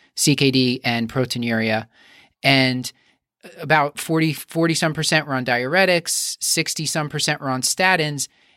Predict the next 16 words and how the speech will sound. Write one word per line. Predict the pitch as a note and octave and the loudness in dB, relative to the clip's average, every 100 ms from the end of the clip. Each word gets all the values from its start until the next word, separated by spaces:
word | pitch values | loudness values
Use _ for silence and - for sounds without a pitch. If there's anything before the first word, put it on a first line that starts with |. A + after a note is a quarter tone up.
| _ | _
And | D3+ D3 C#3+ | -4 -2 -2
despite | C#3 - F3 G3+ | -6 -2 0 2
all | E3 | 2
this, | C3+ C3+ B2+ - - _ _ _ _ | 2 2 0 -2 -6 _ _ _ _
they | C#3+ | 0
still | C3+ - E3+ F3+ | 0 0 0 0
were | E3 | 0
able | D3+ D3 | -2 -2
to | C#3 | -2
show, | - D3 C#3 D3+ | 2 4 2 0
uh, | C3 B2+ B2+ | 0 2 2
I | C#3+ | 0
love, | C#3+ F3+ C#3+ B2+ _ | 4 2 2 -8 _
instead | C#3+ C3+ E3 | -4 0 2
of | D3+ A#2+ | 2 0
mace | B2+ D#3 E3 - - | 2 2 2 -2 -4